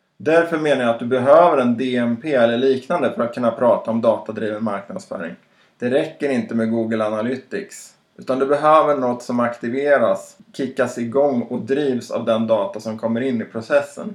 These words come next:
Det är en viktig skillnad på en D M P och Google Analytics. Min ambition med det här är egentligen att vi ska kunna hjälpas åt att reda ut vad olika begrepp är och vilken betydelse det har att vi vet,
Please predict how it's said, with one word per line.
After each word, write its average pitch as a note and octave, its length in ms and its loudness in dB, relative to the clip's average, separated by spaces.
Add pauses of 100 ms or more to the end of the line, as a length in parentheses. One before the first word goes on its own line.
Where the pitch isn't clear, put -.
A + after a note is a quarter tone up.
(160)
Det D3+ 180 0
är A#2+ 560 2
en A#2+ 120 -4
viktig B2+ 320 -4
skillnad A2+ 380 0
på G#2 200 -4 (200)
en A2 200 -6
D A2 200 -6
M G2+ 180 -10
P B2 140 -6
och - 340 -12 (160)
Google G2+ 320 -10
Analytics. - 680 -10 (2500)
Min F3+ 240 0
ambition B2+ 680 0 (240)
med B2 120 -2
det A#2+ 60 2
här B2 320 2
är A#2+ 100 -2
egentligen A#2+ 440 -2
att - 340 -4 (360)
vi B2 160 -4
ska B2 140 -4
kunna B2 260 2
hjälpas A#2 340 0
åt C3+ 300 0
att A2+ 120 -6
reda A2+ 260 2
ut - 360 -4 (240)
vad A#2 140 -4
olika G#2+ 300 -2
begrepp G#2+ 420 -4
är D3 180 2
och G2 140 -6
vilken A#2 240 -4
betydelse A#2 580 -6
det G#2 100 -6
har B2 340 0
att - 160 -8
vi G#2+ 60 -8
vet, C3+ 460 -8